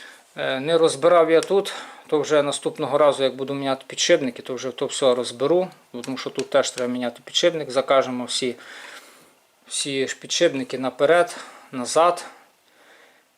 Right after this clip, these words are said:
Тут, значить, три і там два. Всі розміри, все закажемо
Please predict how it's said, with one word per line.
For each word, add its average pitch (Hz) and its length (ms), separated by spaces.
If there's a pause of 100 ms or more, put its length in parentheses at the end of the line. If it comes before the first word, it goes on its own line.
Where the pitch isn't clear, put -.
(160)
Тут, 170 160
значить, 160 360
три 156 240
і 143 80
там 135 260
два. 120 300 (160)
Всі - 180
розміри, 143 420
все 139 220
закажемо 127 540